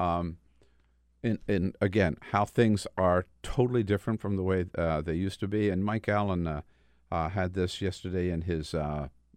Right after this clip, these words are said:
little newsletter on, uh, Axios, what the, the morning Mike Allen report, whatever it's called. Uh, Richard Haass, quoting Richard Haass,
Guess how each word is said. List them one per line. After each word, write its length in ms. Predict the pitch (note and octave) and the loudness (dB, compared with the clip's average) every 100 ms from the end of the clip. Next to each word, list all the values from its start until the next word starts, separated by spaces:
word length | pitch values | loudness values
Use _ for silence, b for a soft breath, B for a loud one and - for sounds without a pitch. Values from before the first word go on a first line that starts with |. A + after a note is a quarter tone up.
| _ | _
little 260 | F#2 E2 C#2+ - _ _ _ - | -6 -4 -6 -10 _ _ _ -10
newsletter 580 | F2+ G#2 F2 E2+ D#2+ C2+ | -2 0 0 -2 -4 -4
on, 220 | D#2+ D#2+ | -4 -4
uh, 140 | C#2+ C#2 - | -6 -8 -6
Axios, 640 | F#2+ - D#2+ C2+ - - | -6 -4 -4 -4 -10 -12
what 180 | D#2 - | -10 -6
the, 320 | D2 C#2 B1 | -6 -6 -8
the 100 | - | -8
morning 380 | D#2+ D#2+ D#2 D#2 - | -6 -6 -6 -6 -10
Mike 240 | - D2+ E2+ | -10 -8 -6
Allen 180 | D#2 | -4
report, 340 | D2 D2+ D#2+ C#2+ | -6 -6 -6 -4
whatever 240 | D2 C#2 | -6 -6
it's 120 | C#2 | -8
called. 280 | - F#2+ B2+ - b b b b b b | -4 -2 -2 -6 b b b b b b
Uh, 380 | G#2+ G2+ G#2 G2+ - G2+ - | 2 4 4 2 -6 -14 -6
Richard 380 | A#2+ D#3 - B2 | 0 0 2 2
Haass, 280 | A#2 C#2+ - | 2 0 0
quoting 300 | D3 D#3 B2+ | 4 4 4
Richard 280 | B2 - A#2+ | 2 0 0
Haass, 320 | G2 C2+ | 0 -2